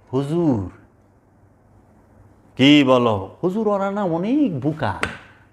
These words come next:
গাধার মতো খাইতে মরতাছে, এই যে এত গবেষণা করে এইটা ওইটা বানাইতেছে, দেখেন তো, অগমত বোকা আছে,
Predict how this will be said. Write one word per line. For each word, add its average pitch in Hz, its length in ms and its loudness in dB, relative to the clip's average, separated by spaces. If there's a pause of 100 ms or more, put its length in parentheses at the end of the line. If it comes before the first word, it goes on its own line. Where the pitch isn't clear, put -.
(120)
গাধার 190 400 4
মতো 208 240 -2
খাইতে 156 380 -2
মরতাছে, - 540 -10 (480)
এই 285 360 0
যে 247 220 2
এত 214 240 0
গবেষণা 175 720 -4
করে 160 220 -6
এইটা 151 240 -2
ওইটা 165 240 0
বানাইতেছে, 135 680 -4
দেখেন 180 240 -4 (100)
তো, 208 120 -14 (480)
অগমত 196 420 2
বোকা 208 320 -2
আছে, 127 420 -2